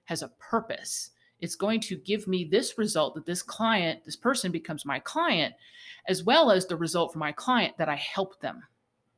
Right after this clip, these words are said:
I gave them a specific result. So I look at it as, you, truly,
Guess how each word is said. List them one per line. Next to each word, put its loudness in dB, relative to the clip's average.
I 4
gave 6
them 0
a -2
specific -4
result. -2
So 6
I 6
look 4
at 4
it 4
as, 4
you, -4
truly, 2